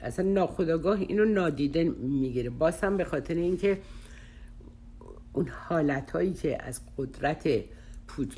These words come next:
پوشالی خودش داره، م، اصلاً مانع این می‌شه که بره سوال کنه، بره مطالعه کنه، بپرسه،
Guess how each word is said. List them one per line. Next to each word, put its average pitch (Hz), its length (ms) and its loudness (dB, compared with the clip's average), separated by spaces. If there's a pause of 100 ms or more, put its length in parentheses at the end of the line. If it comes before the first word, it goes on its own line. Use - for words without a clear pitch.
پوشالی 151 600 0
خودش - 440 -2
داره، 147 420 2
م، 185 40 0 (1300)
اصلاً 151 380 -2 (560)
مانع 156 460 4
این 139 300 6
می‌شه 127 320 0
که 120 140 -4
بره 147 560 4 (260)
سوال 151 380 2
کنه، 147 320 0
بره 139 400 0 (320)
مطالعه 120 500 0
کنه، 135 300 -2
بپرسه، 139 720 -2